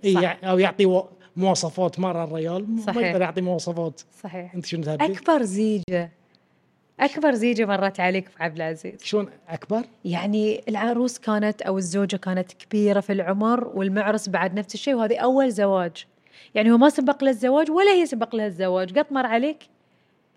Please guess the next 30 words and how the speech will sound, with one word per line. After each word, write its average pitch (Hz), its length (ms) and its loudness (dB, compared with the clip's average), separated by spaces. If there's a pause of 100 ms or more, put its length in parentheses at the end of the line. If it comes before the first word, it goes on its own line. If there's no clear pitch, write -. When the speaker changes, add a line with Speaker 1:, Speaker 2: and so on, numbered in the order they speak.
(400)
Speaker 1:
لا، 220 120 4 (140)
يعني 214 360 0
مروا 214 320 2
علي 202 200 2
حالات 226 500 -2 (840)
في، 226 220 2
يعني 180 340 0
في - 100 -10
ال-، 190 240 -6
في 196 160 -4
سن 202 320 0
ال-، 175 260 -2
ال-، 160 280 -10 (160)
الأربعينات. 170 800 -2 (160)
Speaker 2:
إيه. 180 320 -4 (260)
Speaker 1:
بعد 160 420 -4 (260)
Speaker 2:
وأول 254 320 8
زواج 170 400 0
لهم؟ 175 280 -6 (1080)
Speaker 1:
أول 208 280 4
زواج 202 280 2
لهم 208 200 0
في، 156 320 -2
في 190 220 -2
بعضهم 143 320 -4
Speaker 2:
إيه. 196 100 -2
Speaker 1:
وصلوا 175 340 0
ل-، 170 220 0
لذي 165 80 0
السن، 180 480 -4